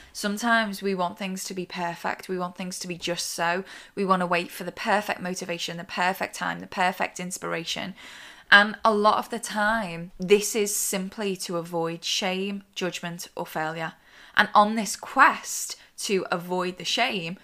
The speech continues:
we procrastinate. So instead of trying to avoid the shame of, or judgment or failure and to avoid getting it perfect, the thing that I find the most useful is just to commit to fifty percent. Just fifty percent, that's all.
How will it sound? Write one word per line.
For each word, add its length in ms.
we 180
procrastinate. 800
So 160
instead 380
of 80
trying 240
to 120
avoid 460
the 80
shame 500
of, 220
or 280
judgment 420
or 100
failure 640
and 360
to 320
avoid 580
getting 220
it 120
perfect, 840
the 100
thing 380
that 140
I 160
find 340
the 60
most 580
useful 800
is 220
just 460
to 80
commit 560
to 140
fifty 580
percent. 440
Just 560
fifty 420
percent, 400
that's 260
all. 340